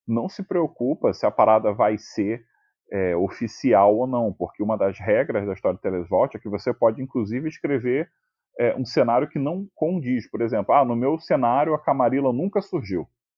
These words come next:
O Sabá é a única fonte, força dominante que existe no", beleza, você pode escrever isso.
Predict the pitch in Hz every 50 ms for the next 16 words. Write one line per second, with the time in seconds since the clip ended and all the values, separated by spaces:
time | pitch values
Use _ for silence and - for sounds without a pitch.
0 | _ _ - - - - 92 87 92 101 113 123 131 127 117 107 107 117 131 143
1 | 143 - - 147 135 127 107 90 87 - _ _ _ _ _ _ _ _ _ -
2 | - 117 117 127 - - - - - _ _ _ 95 90 80 85 82 - _ -
3 | 117 131 127 - - 110 95 110 110 110 104 95 95 95 107 117 110 - 104 92
4 | - 104 95 87 98 98 92 - 104 95 90 87 104 117 120 104 92 78 - -
5 | - 87 - 98 95 95 - _ 104 98 92 107 101 95 85 73 - _